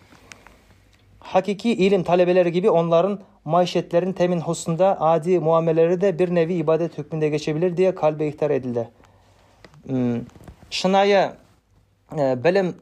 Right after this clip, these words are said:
<clears throat> шәкірттері сияқты олардың да, ә, күнкөрістеріне сондай бір, ну, күнкөрістер сол бір құлшылық ретінде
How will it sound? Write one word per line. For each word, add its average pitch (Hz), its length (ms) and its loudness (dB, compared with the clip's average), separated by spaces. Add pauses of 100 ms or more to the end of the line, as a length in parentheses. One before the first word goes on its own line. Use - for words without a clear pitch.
<clears throat> 190 260 2
шәкірттері 180 460 0
сияқты 175 380 0
олардың 170 480 2
да, 156 280 2 (420)
ә, 131 100 -8
күнкөрістеріне 180 920 0 (420)
сондай 135 580 -4 (300)
бір, 180 360 -2 (160)
ну, 156 220 -2
күнкөрістер 185 500 -2
сол 147 160 0
бір 180 320 -4 (640)
құлшылық 185 400 -2
ретінде 175 360 0